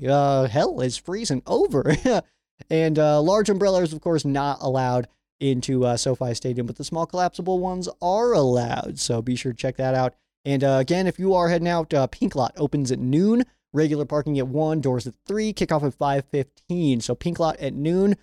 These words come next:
that's absolutely where you need to be. Tell everybody I said, "What up?" because, uh, those are my people in that, uh, Pink Lot for sure. And, uh, moving on to the matchup here. This is the Rams offense against the Saints defense. On offense, the Rams now ranking eighth in total yards, putting up over three seventy a game,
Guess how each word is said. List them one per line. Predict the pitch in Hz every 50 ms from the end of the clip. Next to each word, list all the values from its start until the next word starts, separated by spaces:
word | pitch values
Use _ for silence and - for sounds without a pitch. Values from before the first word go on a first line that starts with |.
| _ _ _
that's | - 123 - - -
absolutely | 147 135 127 - 147 143 143 135
where | 131 131
you | 127
need | 123 127 123
to | 127
be. | - 139 139 139
Tell | - - 175 170 170
everybody | 160 170 160 165 160 160 147
I | 127
said, | - - 156 143 139
"What | 127 120 113 120 143 180
up?" | 175 135 - _ _
because, | - 127 - - 123 120 120 117 131
uh, | 127 120
those | 117 123 131 147 139
are | 151
my | 135 120 117
people | - - 185 226 214 143 120 - - _ _ -
in | 135 117 117
that, | 120 117 117 120
uh, | 120 120
Pink | - - 151 135 -
Lot | 135 123 - _
for | -
sure. | 127 - - 139 135 - _ _ _ _ _ _ _ _ _ _ _ _ _ -
And, | 170 180 175
uh, | 175 170 202
moving | 262 285 240
on | 226 226 -
to | - 233
the | 185 165
matchup | 196 214 220 240 220 -
here. | 196 202 208 240
This | 247 220
is | 190 160
the | 160
Rams | 185 190 185 156 135
offense | 170 175 - 196 190 214 -
against | 170 156 135 -
the | 139 123
Saints | - - 175 175 175 170 -
defense. | 170 - 151 127 143 185 214 226 - 233 185 143 123 - -
On | 143 143 147 147 151
offense, | 151 175 196 - 220 175 143 -
the | 139 120
Rams | 135 151 185 196 160
now | 165 151 151 151
ranking | 147 151 156 160 156 156 139 135 - _ -
eighth | 175 196 254 269 _ -
in | - 165 170 165
total | 151 - - - 196 233 247 247 214 170
yards, | 139 127 151 160 190 233 233 175 135 -
putting | - - 160 160 156
up | 147 - 175
over | 185 180 156
three | - - 185 185 160
seventy | - - 180 180 180 175 151
a | 123
game, | - 151 160 175 202